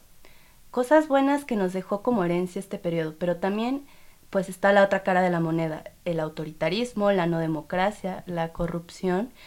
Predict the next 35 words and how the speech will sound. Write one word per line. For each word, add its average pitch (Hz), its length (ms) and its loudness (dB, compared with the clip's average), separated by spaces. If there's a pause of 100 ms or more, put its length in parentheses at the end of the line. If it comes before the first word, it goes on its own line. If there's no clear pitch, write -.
(240)
y 190 100 -8
que 196 160 -4
esta 233 300 2
es 240 120 0
bien 247 120 0
importante, 214 640 0
porque 185 220 -4
a - 20 0
lo 185 80 2
mejor 185 300 -2
piensan 214 400 -2
que, 185 120 -12
pues, 165 160 -6
nada 180 240 0
más 190 240 -2
ahorita 185 540 -4 (180)
tenemos 175 380 0
políticos 170 640 -6 (420)
sumamente 208 840 2
corruptos 175 600 -4
y, 156 180 -8
y 170 60 0
no, 180 520 0
o 180 60 -2
sea, 185 160 -6
es, - 200 -10
es 220 180 -4
interesante 233 500 -2
cómo 226 220 -4
en 220 80 0
esta 220 240 -2
época 226 320 -4
la 196 160 -4
política 180 420 -6
mexicana 185 680 -4